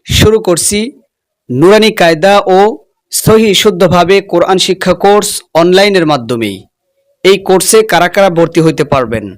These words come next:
শিশু, কিশোর, এমনকি বয়স্করাও অনলাইনের মাধ্যমে ঘরে বসেই সহি শুদ্ধভাবে কোরআন তেলাওয়াত শিখতে পারবেন। কোনো পূর্ব অভিজ্ঞতা লাগবে না।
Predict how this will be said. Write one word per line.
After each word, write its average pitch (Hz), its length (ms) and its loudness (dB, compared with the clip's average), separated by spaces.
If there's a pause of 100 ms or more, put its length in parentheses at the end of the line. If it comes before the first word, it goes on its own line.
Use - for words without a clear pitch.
(480)
শিশু, 226 760 0 (380)
কিশোর, 214 500 2 (480)
এমনকি 220 480 -2
বয়স্করাও 202 960 0 (380)
অনলাইনের 208 540 2
মাধ্যমে 180 460 0
ঘরে 165 360 0
বসেই 170 580 -2 (300)
সহি 202 420 0
শুদ্ধভাবে 185 680 0
কোরআন 190 420 -2
তেলাওয়াত 185 340 2
শিখতে - 360 -6
পারবেন। 123 540 -2 (420)
কোনো 208 200 2
পূর্ব 196 320 2
অভিজ্ঞতা 185 560 0
লাগবে 135 320 -2
না। 110 180 -10